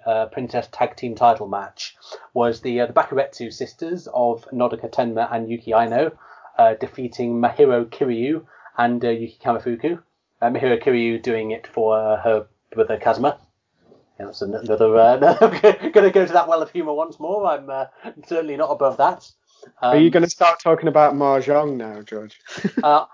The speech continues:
Speaker 1: no, I, no, I'm, I'm not. I have a whole Twitch stream for that, which you can follow at twitch dot T V slash Lord Tenpai. Um, <laughs> so, um, so the, the,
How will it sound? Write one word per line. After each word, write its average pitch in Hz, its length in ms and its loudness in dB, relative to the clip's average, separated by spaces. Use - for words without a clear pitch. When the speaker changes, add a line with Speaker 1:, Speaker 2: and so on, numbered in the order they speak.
Speaker 1:
no, 185 180 4
I, 180 180 4
no, 180 220 2
I'm, 160 160 0
I'm 156 180 -2
not. 147 180 -4
I 127 60 -6
have 131 100 -10
a 135 80 -6
whole 156 240 -6
Twitch - 240 -16
stream 120 240 -16
for 107 80 -20
that, 131 160 -4
which 156 160 -16
you - 80 -16
can 123 120 -18
follow 147 260 -6
at - 80 -16
twitch - 200 -20
dot - 160 -18
T 123 140 -16
V 131 160 -14
slash 117 200 -8
Lord 117 160 -12
Tenpai. 123 380 -6
Um, 143 460 2
<laughs> 190 260 -6
so, 180 340 2
um, 160 460 2
so 240 260 0
the, 220 220 2
the, 208 260 2